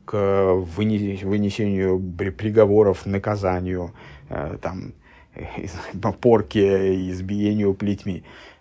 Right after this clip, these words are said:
Э, все это объединили в одно и то же, показали связь одного с другим. Ну и понятно, что здесь же до кучи,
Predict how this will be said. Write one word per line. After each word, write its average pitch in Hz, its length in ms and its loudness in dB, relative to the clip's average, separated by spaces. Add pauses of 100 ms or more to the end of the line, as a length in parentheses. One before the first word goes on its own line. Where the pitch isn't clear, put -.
(180)
Э, - 380 -8 (500)
все 127 240 2
это 110 200 6
объединили 113 540 4
в 104 100 6
одно 110 300 6
и 104 80 6
то 107 220 4
же, - 140 -2
показали 92 500 0
связь 95 460 0
одного 101 400 2
с 95 40 -4
другим. 143 400 0
Ну 135 60 4
и 127 80 4
понятно, 143 440 2
что 110 180 -4
здесь 113 320 2
же 95 200 0
до 101 180 4
кучи, 156 460 -2